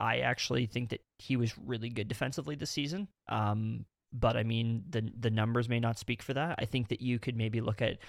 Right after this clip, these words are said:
the splits in between, um, post-trade deadline and pre-trade deadline, and you could probably make a little bit of an assumption off of that, that um, the improved defensive play around him probably did help and, and gave him a little bit more structure to play within.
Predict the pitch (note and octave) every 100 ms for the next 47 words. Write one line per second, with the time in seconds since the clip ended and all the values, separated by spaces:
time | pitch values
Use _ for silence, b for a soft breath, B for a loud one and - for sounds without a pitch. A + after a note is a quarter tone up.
0 | B B B - C#3+ - - A#2+ - B2+
1 | A#2 G#2+ C3+ A2+ A2+ A2 b b b _
2 | A2 G#2+ G#2 G2+ G#2 - - - - B2+
3 | A#2+ - - - - A#2+ A2+ A#2 A#2 A#2+
4 | A2+ A2+ A2+ A#2 A2+ A2 - B2 - C#3
5 | C3 C3+ C#3 C#3+ D3+ A#2 G#2+ G#2 G#2+ A2+
6 | A#2 A2+ A2 A2 A2 A2+ A2+ A2 G#2+ G#2+
7 | A2 A2+ A2 - A#2+ G#2+ - G#2 E3 -
8 | A#2 - _ _ _ _ _ - - -
9 | A#2 A2+ A2+ G#2+ C3 A#2+ - C#3 A#2 A#2
10 | A#2+ A#2 - - A#2 A2+ A2 A#2 B2+ D3
11 | C#3+ B2 A#2 B2+ B2+ A2+ A#2+ A#2+ G#2 -
12 | - A#2+ A#2+ C3 A#2 A#2+ A2 A#2+ A#2 A#2
13 | A2+ A2+ A2+ - A#2+ - C3 C#3 C#3 C#3
14 | D#3+ G3 A#3